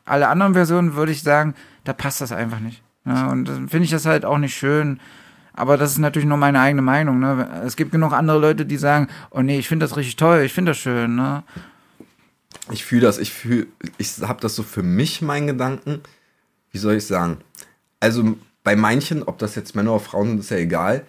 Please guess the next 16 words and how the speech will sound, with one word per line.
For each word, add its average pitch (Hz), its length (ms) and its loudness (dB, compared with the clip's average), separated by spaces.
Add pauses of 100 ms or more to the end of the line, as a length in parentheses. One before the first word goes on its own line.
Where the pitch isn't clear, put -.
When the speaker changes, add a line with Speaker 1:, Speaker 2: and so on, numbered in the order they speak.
(140)
Speaker 2:
merkst 101 580 -2
du, 127 200 -4 (560)
die 98 180 0
wollen 117 300 4
gern, 110 480 0 (100)
äh, 90 200 -2 (600)
körperbetonte 110 960 0
Outfits - 460 -4
tragen. 92 540 -8 (380)
Und 104 160 -4
bei 104 100 4
manchen 117 300 0
habe 117 120 -4
ich 113 60 -8
das 110 200 -8
Gefühl, 120 480 -2